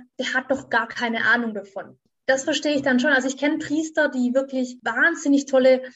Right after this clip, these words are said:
Seelsorger sind und auch in diesen Fragen echt kompetent sind. Aber natürlich wird's diesen Vorwurf wegnehmen,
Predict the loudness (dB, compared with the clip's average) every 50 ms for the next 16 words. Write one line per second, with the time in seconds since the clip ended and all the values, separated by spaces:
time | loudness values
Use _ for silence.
0 | _ _ -8 -2 0 2 2 2 0 0 0 -2 0 0 -2 -2 -2 -2 -2 -2
1 | -2 -2 -4 -6 -6 -6 -6 -4 -2 -2 -2 -2 -4 -6 -8 -8 -10 -10 -8 -6
2 | -6 -6 -4 -6 -8 -8 -12 _ _ 2 2 2 2 -4 -12 _ -18 -4 -2 0
3 | 2 2 0 0 -2 -2 0 0 -2 -4 -2 -2 0 0 2 0 0 -2 -2 0
4 | 2 2 2 0 0 -2 -2 -2 -4 -6 -6 -8 -8 -8 -8 -8 -4 -2 -2 0
5 | 0 -2 0 2 2 4 6 4 4 2 0 -2 -2 -2 -4 -2 2 4 6 6
6 | 6 6 4 2 -2 -6